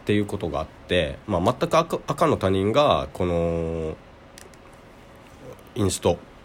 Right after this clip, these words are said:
トラックを使ってね、ラップをするっていうことを、まあ、ビートジャックっていう、言うんですけど、それをやりたくなっちゃったんですよね。うん。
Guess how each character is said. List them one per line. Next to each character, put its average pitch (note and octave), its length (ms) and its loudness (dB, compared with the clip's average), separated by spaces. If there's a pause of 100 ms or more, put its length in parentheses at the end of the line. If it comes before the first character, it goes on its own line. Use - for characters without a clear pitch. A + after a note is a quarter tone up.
(100)
ト A2 100 4
ラ F#2+ 80 4
ッ F#2+ 40 -2
ク - 120 -4
を F2+ 80 0
使 - 200 -6
っ F#2 60 0
て G2+ 200 -2
ね、 C3 180 -2
ラ F2+ 80 2
ッ F2 40 -2
プ - 180 -6
を G2 40 -2
す - 140 -6
る C3+ 60 2
っ C3 60 0
て C3+ 140 -6
い D#2 40 0
う D2+ 80 -4
こ - 100 -12
と D#2 140 -4
を、 D#2 60 -2
ま D#2+ 160 -2
あ、 D#2 120 -4
ビ G#2+ 120 0
ー - 20 -6
ト B2 120 -2
ジ A#2+ 80 0
ャ B2+ 40 2
ッ B2+ 60 -2
ク - 160 -2
っ - 20 -2
て - 180 -8
い E2 240 -2
う、 C2+ 140 -10 (160)
言 F2+ 140 -2
う - 20 0
ん - 20 -2
で D#2 80 -6
す - 100 -10
け - 120 -12
ど、 E2 260 -2 (600)
そ - 240 -4
れ F#3+ 80 6
を E3+ 100 4
や G2+ 140 4
り C#3 100 0
た F3 100 -2
く E3+ 120 -4
な D#3+ 80 0
っ - 20 -16
ち - 100 -2
ゃ D3+ 40 2
っ - 20 -4
た - 140 2
ん F2 60 4
で D2+ 80 -2
す D2 100 -8
よ D2 100 -4
ね。 A#2 300 4 (560)
う F2+ 40 -2
ん。 D#2+ 380 -2